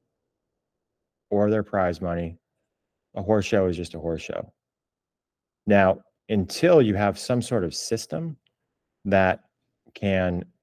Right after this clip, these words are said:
track the quality of horse and rider, then which, which we implement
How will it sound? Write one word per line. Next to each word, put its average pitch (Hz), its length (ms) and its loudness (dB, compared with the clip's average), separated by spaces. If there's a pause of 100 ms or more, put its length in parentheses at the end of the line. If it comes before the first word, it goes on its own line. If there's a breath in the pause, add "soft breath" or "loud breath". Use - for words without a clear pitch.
(120)
track 104 420 0 (220)
the - 60 -8
quality 92 640 2 (100)
of 90 140 -8
horse 92 260 -4
and 85 100 -6
rider, 82 480 -4 (680)
then 98 560 0 (640)
which, 98 380 -2
which 101 280 -4
we 101 140 2
implement 98 640 0